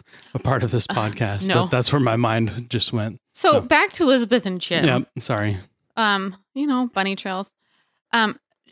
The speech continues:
Speaker 2: Jim Elliot's family li-, was from Portland, which I think is kind of, I didn't
Speaker 1: Hmm.
Speaker 2: know that. So local. Um, she visited in nineteen forty-nine and they hated her. Like, they hated her.
Speaker 1: Who was they?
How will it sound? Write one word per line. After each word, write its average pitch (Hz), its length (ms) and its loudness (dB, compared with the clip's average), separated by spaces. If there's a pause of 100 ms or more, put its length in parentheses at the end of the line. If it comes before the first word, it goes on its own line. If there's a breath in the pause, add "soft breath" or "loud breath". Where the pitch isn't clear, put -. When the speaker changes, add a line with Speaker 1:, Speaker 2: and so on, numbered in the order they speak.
(140)
Speaker 2:
Jim 269 380 4
Elliot's 233 380 2
family 226 280 2
li-, 185 160 0
was 196 180 -6
from 175 140 -6
Portland, - 540 -4 (320)
which 196 160 -12
I 190 80 -4
think 190 120 -4
is 180 120 -8
kind 180 160 -2
of, 180 100 0
I 190 40 2
didn't 202 160 -2
Speaker 1:
Hmm. 180 60 0
Speaker 2:
know 196 120 0
that. - 260 -4
So 185 400 -4
local. 185 460 -4 (340)
Um, 196 260 -2
she 277 280 2
visited 214 800 0
in 190 220 0
nineteen 185 320 0
forty-nine 175 600 -4 (260)
and 196 200 -4
they 208 180 4
hated 185 680 0
her. 147 300 -2 (1120)
Like, 185 240 -4 (160)
they 202 360 0 (220)
hated 202 520 2
her. 147 400 -2 (120)
Speaker 1:
Who 147 100 2
was 107 200 0
they? 101 380 -4